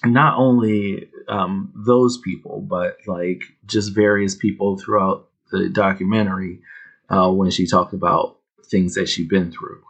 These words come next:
Um, Janet Jackson, um, like,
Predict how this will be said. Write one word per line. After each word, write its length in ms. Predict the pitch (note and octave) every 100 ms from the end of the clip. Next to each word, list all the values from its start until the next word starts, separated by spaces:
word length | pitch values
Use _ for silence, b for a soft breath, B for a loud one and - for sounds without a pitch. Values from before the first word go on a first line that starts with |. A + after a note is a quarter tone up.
| b b b b b - _ _ -
Um, 400 | G#2 F#2 F#2+ - _ _ _ _ _ A2
Janet 420 | A2 A#2 A#2 B2
Jackson, 680 | A#2 A2+ - A2 G#2 G#2+ G2+ _ _ _ _ _ _ _ _
um, 420 | - G2 F2+ F2+ - _ _ _ _ _ -
like, 340 | B2 G#2 F#2+